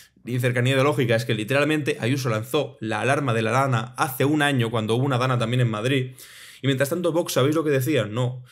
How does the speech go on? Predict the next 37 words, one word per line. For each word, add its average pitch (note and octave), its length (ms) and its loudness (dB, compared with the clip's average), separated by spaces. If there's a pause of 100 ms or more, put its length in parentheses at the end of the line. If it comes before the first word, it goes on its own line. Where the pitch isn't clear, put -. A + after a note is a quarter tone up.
(220)
que G#3 100 -10
saquen D3 280 -2
estas C3 240 -2
alarmas, A#2+ 360 0
porque G#2+ 200 -8
cada B2+ 180 2
uno D3+ 160 -4
tiene C3+ 140 -2
que C3 60 -2
ser C3 160 0
libre D#3 440 0
si B2 140 -4
quiere C#3 180 0
morirse C#3 400 2
o B2 60 2
no D3 240 0
en B2+ 180 2
una C#3 320 2
inundación, A#2 680 0 (140)
y - 100 -8
que B2 100 0
no C3 80 -2
suene D3+ 200 -2
ese D3+ 120 -4
pitido C3 320 -2
porque C3 140 -2
es C3+ 60 -2
totalitario C#3 520 2
y - 20 2
Pedro A#2+ 240 2
Sánchez, B2 440 2
decían. A#2 580 -12
Es B2+ 180 -10
que C#3+ 100 -4
tienes D3+ 220 -4
que D#3 120 2
reírte B2+ 540 2